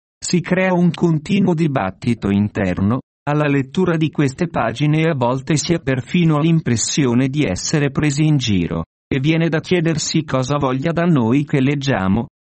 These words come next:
questo libro, o cosa voglia insegnarci. È provocatorio davvero e per questo è molto bello. Tra l'altro questo è lo specchio della grande libertà di pensiero che ha sempre regnato nella tradizione,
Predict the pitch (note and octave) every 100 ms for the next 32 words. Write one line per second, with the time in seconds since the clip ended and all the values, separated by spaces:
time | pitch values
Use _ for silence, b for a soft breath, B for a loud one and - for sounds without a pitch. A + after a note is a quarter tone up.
0 | _ D3+ D3 - E3 D3 C#3+ C3+ C#3 -
1 | _ F3+ F#3+ F#3 E3 E3+ F#3+ E3+ F#3 F#3
2 | E3+ E3 D#3+ F3 E3+ D3+ G2 E2+ - -
3 | - - _ - C#3+ C#3+ F3 D#3+ F3 E3+
4 | F3 G3 G3+ F#3+ D3+ C3+ B2 E3 F3 E3+
5 | F3+ D#3+ D#3+ C3+ - E3+ E3 E3 E3 E3
6 | D3+ G2+ F2 E2+ E2+ E2+ _ _ - D3+
7 | D#3+ E3 D3 E3+ E3 F3 - - E3 C#3+
8 | D3 - F#3+ - - D#3+ D3+ C#3+ C#3+ C3+
9 | C3 D3 D#3 C#3+ C#3+ E3 - C3+ C#3+ C3+
10 | A#2+ A2+ - C#3+ B2 A2+ D#3+ D#3+ - D#3+
11 | D#3+ E3 E3 E3 E3 E3 E3+ F#3 F3 E3
12 | D#3+ D#3 G#2+ G#2 A2+ - - G2+ F2+ G#2